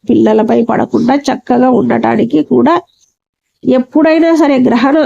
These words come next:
అమావాస్యతో కలిసి వస్తే దానిని చాలా కీడుగా పరిగణిస్తారు. అలాగే ఈ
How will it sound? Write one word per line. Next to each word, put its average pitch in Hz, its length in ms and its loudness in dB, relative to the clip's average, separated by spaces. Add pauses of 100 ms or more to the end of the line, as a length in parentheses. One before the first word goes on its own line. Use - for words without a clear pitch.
(140)
అమావాస్యతో 254 640 0
కలిసి 233 420 -2
వస్తే - 400 -2 (100)
దానిని 208 500 0
చాలా 214 380 0
కీడుగా 226 440 0
పరిగణిస్తారు. - 800 -2 (100)
అలాగే 226 460 0 (480)
ఈ 285 100 4